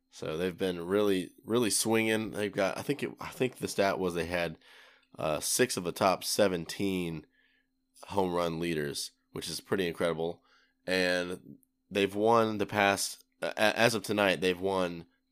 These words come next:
the past ten consecutive road games. Uh, so pour one out for the Braves. They're really impressive that they've come back and, and done this with all their players out and, and kinda rallied. So hopefully they can keep that going. And I'm gonna be cutting off Nebraska and Scott Frost.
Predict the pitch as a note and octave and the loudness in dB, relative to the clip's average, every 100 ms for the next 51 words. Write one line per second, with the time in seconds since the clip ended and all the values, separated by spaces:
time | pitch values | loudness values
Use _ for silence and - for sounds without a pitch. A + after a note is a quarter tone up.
0 | - F#2 G2+ F2+ - - G#2+ F#2+ F2 - | -18 -4 0 0 -2 -6 -2 0 -2 -8
1 | D#2+ F#2 E2 F2 E2 E2 F2 E2 D#2 C#2+ | -2 -2 -2 -2 -4 -4 -4 -4 -6 -8
2 | C#2 - _ - G#2 G#2 G#2 - A#2+ A2 | -10 -16 _ -6 0 0 0 4 4 4
3 | C3 D#3 C#3 C#3+ C3+ G#2 C3 C#3 G2 G2 | 2 4 2 2 0 2 2 2 0 -4
4 | F2 - G2+ A#2 B2+ A2 C3+ A2+ F#2+ E2 | -4 -12 -4 0 0 0 0 -2 -2 -8
5 | - _ _ - F#2+ F2 F2+ E2 G2 F2+ | -12 _ _ -10 -6 -2 -2 -2 -6 -2
6 | F#2 F2 F2 E2 D2+ - E2 D#2 F2+ F2 | -2 -2 -4 -8 -10 -14 -14 -10 -8 -8
7 | E2+ - E2+ F2 E2+ D#2+ E2 F2 E2 D#2 | -10 -8 -4 -2 -2 -4 -4 -4 -4 -4
8 | D#2 D2 - E2+ D2+ - D2 D2+ E2 D2+ | -8 -8 -12 -14 -14 -14 -16 -12 -12 -8
9 | D#2 D#2+ D#2+ D#2 - E2 D#2 - _ _ | -8 -8 -8 -10 -8 -8 -8 -12 _ _
10 | G2+ F#2+ F#2 E2+ - F2 F#2 E2+ G2 G#2 | -6 -2 -4 -4 -6 -6 -6 -4 -4 -6
11 | - _ - _ _ _ _ - G#2 G#2 | -8 _ -20 _ _ _ _ -4 0 0
12 | G#2 A#2 A2 G2 C#3+ C#3 A#2 A#2 A2+ F#2 | 0 0 0 2 6 6 6 4 2 -4
13 | E2 F#2+ G2+ A2 - C3+ C#3 - F2 D#2+ | -2 2 4 2 2 2 0 -8 -8 -6
14 | - G2+ F#2 - F#2 F#2 A2+ - | 0 2 2 0 2 2 -2 -12